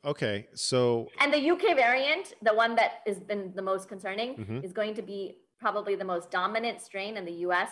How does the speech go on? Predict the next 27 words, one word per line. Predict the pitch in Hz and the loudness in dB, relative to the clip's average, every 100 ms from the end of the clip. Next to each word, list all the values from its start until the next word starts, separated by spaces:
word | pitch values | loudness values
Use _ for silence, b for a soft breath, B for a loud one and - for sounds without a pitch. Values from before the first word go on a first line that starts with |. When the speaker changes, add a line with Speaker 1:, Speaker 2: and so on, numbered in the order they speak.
| - | -6
Speaker 2:
within | 190 180 | -10 -10
a | |
couple | - - - 214 | -8 -6 -2 -2
of | - 170 | -2 -6
weeks. | 170 - - - - _ _ - - | -10 -10 -16 -20 -20 _ _ -12 0
Speaker 1:
Oh, | 131 | 4
Speaker 2:
And | 110 | 6
Speaker 1:
wow. | 110 98 80 | 6 4 0
Speaker 2:
it's | - | 0
doubling | - - | 2 4
Speaker 1:
Within | 226 226 | 2 2
a | |
couple | 214 208 | 2 2
Speaker 2:
every | 202 | 2
Speaker 1:
weeks. | 160 | 0
Speaker 2:
ten | 202 185 | -4 -4
days. | 165 - - | -4 -4 -2
Yeah. | 240 226 165 - | 2 4 2 0
So | - 202 196 196 B _ | 2 4 2 -2 B _
the | 226 | -4
more | 240 277 349 302 | 2 4 4 6
that | 240 - - _ - | 2 0 -14 _ -16
we | 202 233 226 | -10 -10 -6
continue | 226 208 226 233 | -6 -4 -2 -2
to | - | -2
not | 185 170 175 | -2 0 2
mask | 208 403 | 2 2